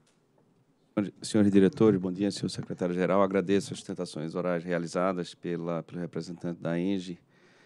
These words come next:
e da Paranapanema. Como já adiantado nas sustentações orais, doutor Elvio, a Procuradoria se manifestou por meio de parecer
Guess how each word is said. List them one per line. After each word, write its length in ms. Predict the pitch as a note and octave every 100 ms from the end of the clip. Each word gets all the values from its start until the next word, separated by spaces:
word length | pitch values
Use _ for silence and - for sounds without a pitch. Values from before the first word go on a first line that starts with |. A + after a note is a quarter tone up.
| _ _
e 380 | - F2+ F2 F2
da 300 | E2 F2 E2+
Paranapanema. 720 | - G2 F#2 - E2+ D#2 C#2+ - _ - - _
Como 220 | - A2+
já 280 | A#2+ A#2 G2+
adiantado 600 | F#2 F#2+ F2 - F2 F2
nas 160 | F2 F2
sustentações 480 | - F2 E2+ F2+
orais, 560 | F2 F2 G#2 F#2+ F2+ E2+
doutor 300 | E2+ E2+ D#2+
Elvio, 220 | D#2+ E2+
a 40 | -
Procuradoria 480 | - - F#2+ G2
se 120 | G2 F#2+
manifestou 460 | G2 G2+ F#2+ -
por 140 | E2+ F2+
meio 160 | F2+
de 60 | E2+
parecer 440 | F2 E2+ - E2